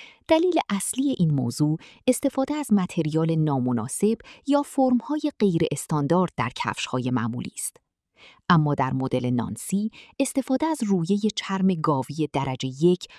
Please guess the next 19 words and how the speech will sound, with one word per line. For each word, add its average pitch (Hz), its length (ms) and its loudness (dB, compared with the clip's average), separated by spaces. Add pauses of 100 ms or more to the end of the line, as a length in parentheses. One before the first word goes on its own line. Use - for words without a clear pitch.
(120)
با 254 100 6
منافذ 240 600 2
تنفس - 480 -4 (100)
طبیعی 190 580 -4 (300)
و 254 60 6 (100)
آستر 247 380 0 (180)
ضد 196 200 2
حساسیت 185 760 -4 (160)
بزی 185 400 0 (260)
باعث 269 360 2
می‌شود 214 480 0
پای 269 360 -2
شما 185 300 4
در 170 240 -2
تمام 262 500 2
طول 160 280 2
روز 139 280 0
خنک 220 580 0
و 160 80 -2